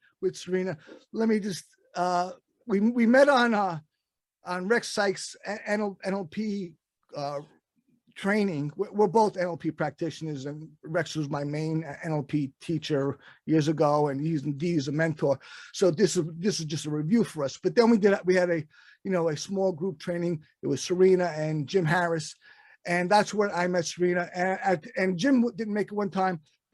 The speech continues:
so it was just Serena and I. And man, we had such a great rapport. I mean, a palpable rapport. It was extraordinary. And we weren't, we weren't using N L P techniques on each other either.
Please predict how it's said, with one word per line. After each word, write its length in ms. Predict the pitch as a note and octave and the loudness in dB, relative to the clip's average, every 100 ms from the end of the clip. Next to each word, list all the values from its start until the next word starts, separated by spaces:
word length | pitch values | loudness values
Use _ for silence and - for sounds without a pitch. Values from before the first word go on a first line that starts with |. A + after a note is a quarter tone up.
| - | -4
so 160 | F#3+ | 0
it 60 | F3+ | 2
was 100 | E3 | 2
just 220 | A3+ - | 0 0
Serena 340 | G3 G#3 G3+ | 0 0 0
and 80 | F#3 | 0
I. 200 | F3+ E3+ D#3 _ _ F#3 | 0 -2 -6 _ _ -2
And 400 | G3 G#3 G#3 G#3 | 0 0 -6 -8
man, 320 | G#3+ A#3+ A3+ G#3+ | -2 2 2 0
we 100 | A#3 | -2
had 300 | F3+ A3+ - | -2 -4 -6
such 480 | - - B3 A#3+ - | -10 -4 -2 -2 -4
a 160 | F3+ F3 E3 | -6 -6 -8
great 380 | - G#3+ A#3 A#3 | -2 4 4 4
rapport. 560 | F#3+ E3+ - - A#3 A#3+ | 0 0 -2 -2 4 6
I 180 | E3+ D#3+ | 4 0
mean, 340 | F#3+ F#3 F#3 - | -4 -4 -6 -6
a 120 | D3+ | -8
palpable 1000 | - - A3+ A3+ A#3 - F#3+ E3 F#3 F3+ | -8 -6 0 2 0 -2 -8 -2 0 0
rapport. 460 | F3 C3 - A3 F#3 | -2 -2 2 4 6
It 80 | F#3+ | 4
was 100 | F3+ | 0
extraordinary. 680 | - - C4 D#4 A3 F3+ | -6 4 8 8 4 0
And 100 | A3+ | 0
we 80 | D#4+ | 0
weren't, 220 | F4+ F#4 | 0 0
we 60 | D#4 | 0
weren't 260 | E4+ F4+ F#4+ | 0 0 4
using 300 | F#4 D4 A#3 | 4 2 -4
N 140 | D4+ | -2
L 100 | D#4 | 0
P 260 | - - D#4 | -2 -4 -8
techniques 460 | - F#3 D#3+ E3+ F3+ | -6 -8 -8 -10 -6
on 140 | F3 | -6
each 180 | E3+ F#3 | -6 -4
other 160 | E3 | -4
either. 240 | E3 G3+ | -4 -6